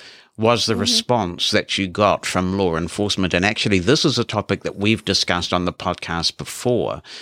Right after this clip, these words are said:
Speaker 1: about the lackluster support that blind people sometimes, not always, but sometimes get
Speaker 2: Mm-hmm.
Speaker 1: from law enforcement.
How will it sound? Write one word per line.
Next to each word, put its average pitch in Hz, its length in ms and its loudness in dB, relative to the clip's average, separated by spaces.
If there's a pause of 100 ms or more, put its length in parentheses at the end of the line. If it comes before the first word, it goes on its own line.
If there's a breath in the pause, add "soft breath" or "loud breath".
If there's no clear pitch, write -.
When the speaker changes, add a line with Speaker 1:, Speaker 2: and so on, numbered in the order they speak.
(220 loud breath)
Speaker 1:
about 87 440 0
the 92 120 0
lackluster 90 760 0
support - 580 -4
that 85 180 0
blind 90 300 -2
people 92 260 -6
sometimes, - 680 0
not 139 200 4
always, 78 340 0
but - 160 -4
sometimes 87 540 2
get 80 220 2
Speaker 2:
Mm-hmm. 214 100 -4
Speaker 1:
from 90 180 0
law 101 200 2
enforcement. 78 680 -4